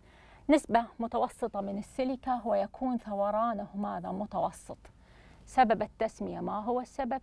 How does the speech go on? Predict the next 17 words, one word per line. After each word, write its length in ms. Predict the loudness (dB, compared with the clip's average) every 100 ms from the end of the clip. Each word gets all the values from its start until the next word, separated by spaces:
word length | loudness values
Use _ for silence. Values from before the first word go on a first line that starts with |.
| -6
في 120 | -6
تسمية 480 | -4 -4 -2 -2 -2 -2
هذا 200 | -2 -2
البركان؟ 640 | -4 -8 -4 0 2 0 -6 -20 -20 -20 -20 0
تراكم 720 | 2 4 2 0 -4 -6 -4
المواد 640 | -4 -2 2 2 2 0
المقذوفة 680 | -2 -2 -4 -4 -4 -2 -4
المتصلبة 880 | -4 -4 -6 -4 0 0 0 -2 -2
على 420 | -2 -2 -4 -6
شكل 540 | -6 -8 -6 -2 -2 -2
ماذا؟ 480 | -2 -4 -4 -6 -6 -12 -10
مخروط. 320 | -10 -10 -14 -14 -20 -20 -20 -12
إذا 120 | -8
مواد 520 | -8 -4 2 4 4 0
مقذوفة، 600 | -4 -2 -4 -4 -6 -12 -12 -20 -20 -20 -20 -4
مقذوفات 580 | -4 -2 -4 0 -2 -2
صلبة 380 | -2 -2 0 -6